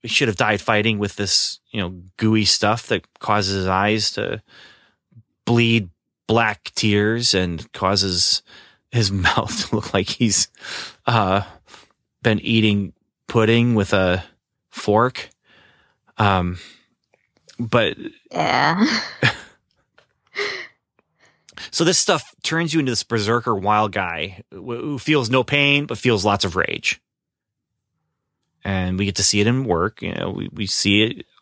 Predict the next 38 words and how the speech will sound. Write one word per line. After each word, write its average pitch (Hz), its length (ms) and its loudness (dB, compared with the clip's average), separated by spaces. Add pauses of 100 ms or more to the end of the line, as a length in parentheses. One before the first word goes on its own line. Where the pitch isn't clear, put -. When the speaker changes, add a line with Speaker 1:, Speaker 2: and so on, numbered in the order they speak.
Speaker 1:
on 107 200 2
someone 110 280 2
else, 90 200 2
so - 140 0
we 95 100 0
can, 95 240 -2 (540)
uh, 87 100 -4
know 110 240 4
what 107 160 2
we're, 104 240 0
we're 117 120 0
heading 101 340 0
toward. 85 360 -8 (1400)
But 104 260 -2
I 107 80 2
did 139 220 -2
not 170 160 2
think 156 160 0
we 151 80 2
were 135 80 2
heading 127 260 0
toward 113 260 2
him 120 520 2 (1000)
doing 110 360 2
that 95 300 0
for 87 200 -4
himself. - 580 -4 (1600)
'Cause - 120 -2
I, 104 220 2
I 117 40 4
didn't 110 160 2
think 110 120 2
he 101 40 2
was 87 100 2
gonna 90 140 0
die, 80 400 -2 (120)
<laughs> - 120 -16
honestly. - 540 -2